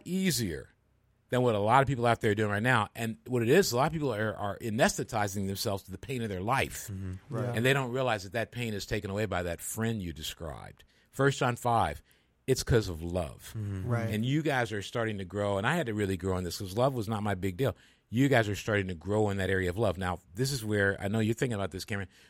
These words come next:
Speaker 1: this is where that extreme behavior modification
Speaker 3: Right.
Speaker 1: comes from. See, I received a lot of the direction I got as a Christian as extreme behavior modification
Speaker 3: Hmm.
Speaker 1: because my behavior was very much from the secular world.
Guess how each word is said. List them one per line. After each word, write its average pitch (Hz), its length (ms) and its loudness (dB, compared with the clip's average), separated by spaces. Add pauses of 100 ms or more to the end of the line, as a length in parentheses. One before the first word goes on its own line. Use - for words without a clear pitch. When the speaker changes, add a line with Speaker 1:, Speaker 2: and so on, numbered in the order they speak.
(160)
Speaker 1:
this 151 160 4
is 151 140 -4
where 101 340 2 (640)
that 110 160 2
extreme 117 320 0
behavior 101 240 2
modification 98 480 0
Speaker 3:
Right. 117 80 0
Speaker 1:
comes 85 160 -4
from. 80 140 -8 (380)
See, - 260 -2 (360)
I 165 540 4 (340)
received 107 840 -2
a 107 100 -4
lot 110 280 0
of 107 60 -2
the 98 60 -8
direction 98 400 -2
I 104 140 -2
got 85 280 -2
as 82 100 -8
a 82 40 -12
Christian 87 460 -6 (360)
as 104 180 -4
extreme 131 360 -6
behavior 117 260 2
modification 98 480 -2
Speaker 3:
Hmm. 135 280 -2 (100)
Speaker 1:
because 117 320 -2 (220)
my 117 320 2
behavior 120 420 -2
was 95 160 -6
very 98 440 -4
much 107 560 -6
from 107 220 -8
the 95 80 -8
secular 95 480 -4
world. 95 400 0